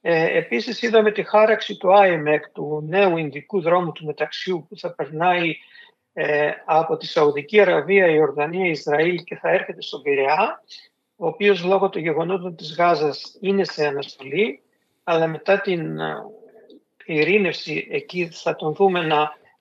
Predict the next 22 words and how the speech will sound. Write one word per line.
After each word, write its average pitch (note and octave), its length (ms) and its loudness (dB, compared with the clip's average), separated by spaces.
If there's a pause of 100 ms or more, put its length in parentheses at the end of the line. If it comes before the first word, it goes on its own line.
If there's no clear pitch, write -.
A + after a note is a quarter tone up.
προχωράει. D#3+ 800 2 (480)
Ε, D#3+ 340 4 (100)
επίσης G#3+ 560 -2
βλέπουμε, E3+ 760 4 (280)
ε, D3+ 600 -4 (500)
η, D3+ 680 -6
το D#3+ 120 0
Ισραήλ D#3+ 680 2
να D#3 140 -2
ετοιμάζει F3+ 580 0
μία F3+ 500 -2 (300)
εναλλακτική D#3+ 720 -4
διαδρομή D3+ 920 0 (340)
από D3+ 340 0
την D3+ 200 -10
Ερυθρά D3 540 0
Θάλασσα, E3+ 600 0 (340)
από D#3 300 -4
το D3+ 280 -2
λιμάνι E3+ 500 -2
του D#3+ 140 0
Εϊλάτ, D3+ 580 4